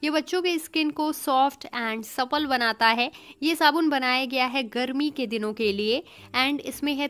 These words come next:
थ्री मेन इंग्रेडिएंट, वाटरमेलन, खसखस, नीम। ये क्लिनिकली टेस्टेड है। ये बच्चों की स्किन पर इस्तेमाल करने के लिए सेफ और जेंटल है क्योंकि इसमें पैराबेन, सिंथेटिक कलर और एनिमल फैट का इस्तेमाल नहीं किया गया है।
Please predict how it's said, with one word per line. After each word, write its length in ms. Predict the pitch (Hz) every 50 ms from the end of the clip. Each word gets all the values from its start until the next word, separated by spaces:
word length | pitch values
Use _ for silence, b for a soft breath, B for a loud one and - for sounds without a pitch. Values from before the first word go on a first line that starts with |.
| 285
थ्री 240 | - - 302 311 302 294
मेन 240 | 254 233 233 233
इंग्रेडिएंट, 760 | - - 240 233 233 226 220 247 254 254 247 269 269 269 247 240
वाटरमेलन, 640 | 220 220 220 - 269 269 262 262 254 254 254 254 262
खसखस, 640 | - - 240 220 220 - - - 254 247 247 - -
नीम। 300 | 240 220 220 220 233 254 254
ये 100 | 240 226
क्लिनिकली 560 | 226 - 233 233 226 240 233 - 247 247 254
टेस्टेड 520 | - 226 202 202 - - - 262 254 247
है। 160 | 254 247 247 247 B B B B B 294
ये 80 | 302 294
बच्चों 320 | 302 294 302 - 349 339
की 140 | 339 339 311
स्किन 260 | - - 320 302 294
पर 160 | 311 302 285
इस्तेमाल 460 | 269 - - - 247 240 240 240 254
करने 300 | 247 254 240 233 240 240
के 160 | 220 247 247 240
लिए 180 | 240 247 247
सेफ 440 | 247 - - 285 277 285 294 - -
और 220 | - 240 233 220 208
जेंटल 460 | 196 233 240 240 247 247 262 269 262
है 180 | 247 247 269 - B B B B B B
क्योंकि 240 | - 311 311 359 349
इसमें 280 | 320 - 302 311 311
पैराबेन, 560 | 311 - 247 240 226 240 254 247 247 269 277 277
सिंथेटिक 580 | - 269 247 226 - 240 233 220 254 254 254 -
कलर 280 | 233 226 233 254 247 - -
और 160 | 220 220 220
एनिमल 420 | - 226 226 226 233 233 254 262
फैट 320 | 247 - 240 220 214 214 214
का 100 | - 233
इस्तेमाल 560 | 226 226 - - 226 220 220 220 226 226 214
नहीं 240 | 208 208 202 262 269
किया 240 | 269 269 240 214 202
गया 140 | 202 214 208
है। 280 | 202 202 202 233 262